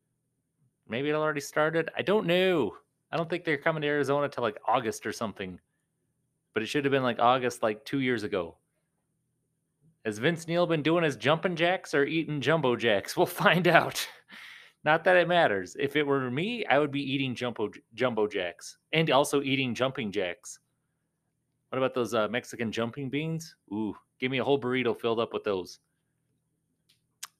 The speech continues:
Delicious. And then I'll jump around. Get up, stand up, come and throw your hands up. That's about it.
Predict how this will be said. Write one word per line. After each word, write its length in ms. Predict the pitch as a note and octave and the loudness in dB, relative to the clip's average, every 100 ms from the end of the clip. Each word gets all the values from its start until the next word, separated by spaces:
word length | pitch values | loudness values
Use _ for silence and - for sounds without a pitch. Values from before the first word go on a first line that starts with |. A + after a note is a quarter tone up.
| _ _ _ _ _ | _ _ _ _ _
Delicious. 600 | - F#2 G2+ - F2+ - - _ _ _ _ _ _ - | -10 -4 -4 -6 -10 -14 -16 _ _ _ _ _ _ -4
And 120 | A#2 | 2
then 120 | A#2+ | 6
I'll 100 | A#2 | 6
jump 240 | A#2 A#2+ | 4 2
around. 460 | A#2+ A2+ A2 F#2+ E2+ - _ _ _ _ _ _ _ _ - | 2 2 2 -2 -8 -16 _ _ _ _ _ _ _ _ -6
Get 160 | A2+ | -2
up, 120 | B2 - | -2 -4
stand 360 | - A#2+ B2 | -4 0 0
up, 220 | C3+ - _ _ _ | -2 -6 _ _ _
come 180 | - B2 | -10 -8
and 80 | B2 | -4
throw 120 | B2+ | -2
your 100 | B2 | -2
hands 300 | A#2+ B2+ B2 | -2 -4 -2
up. 240 | C3+ C3+ - _ _ _ _ _ _ _ - _ _ _ _ _ _ _ - - _ _ _ _ - - - _ _ - - _ - - - - | -2 -4 -14 _ _ _ _ _ _ _ -20 _ _ _ _ _ _ _ -20 -20 _ _ _ _ -20 -20 -20 _ _ -14 -14 _ -14 -14 -16 -6
That's 160 | C3+ G3+ | -6 2
about 240 | F#3+ D3+ | 4 6
it. 260 | F3 - | 4 2